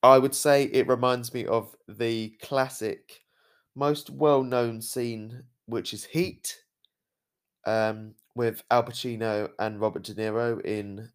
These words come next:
nineteen ninety-five, where Jude Law and Grindelwald are sitting down,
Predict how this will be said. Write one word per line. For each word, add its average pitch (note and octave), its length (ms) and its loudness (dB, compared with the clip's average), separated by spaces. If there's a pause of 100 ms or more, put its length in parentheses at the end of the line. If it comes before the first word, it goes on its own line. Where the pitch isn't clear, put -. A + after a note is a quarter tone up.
(100)
nineteen A2 400 -4
ninety-five, A2+ 800 -6 (560)
where A2 640 2 (1160)
Jude C#3 320 -2
Law B2 200 4
and A2 160 -4
Grindelwald A2+ 580 -4
are A#2 60 -10
sitting - 320 -6
down, G#2+ 420 -2